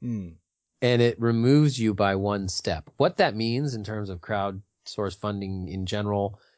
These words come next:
Speaker 2: and what's possible in terms of, you know, keeping people linked to the film as, you know, producers and whatnot, I don't know. But it is interesting that,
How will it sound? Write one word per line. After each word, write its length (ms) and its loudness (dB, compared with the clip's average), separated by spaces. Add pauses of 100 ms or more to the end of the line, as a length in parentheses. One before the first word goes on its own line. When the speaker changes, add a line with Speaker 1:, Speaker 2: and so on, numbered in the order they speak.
(180)
Speaker 2:
and 320 0
what's 240 2
possible 920 -2
in 180 -6
terms 360 -4
of, 260 -4 (680)
you 120 2
know, 240 0 (140)
keeping 300 2
people 760 0 (120)
linked 500 2
to 100 0
the 120 0
film 720 0 (360)
as, 460 0 (160)
you 140 -4
know, 240 -6 (520)
producers 520 2
and 120 -2
whatnot, 380 0 (520)
I 140 2
don't 200 4
know. 380 0 (680)
But 140 4
it 120 4
is 180 6
interesting 540 -2
that, 240 -2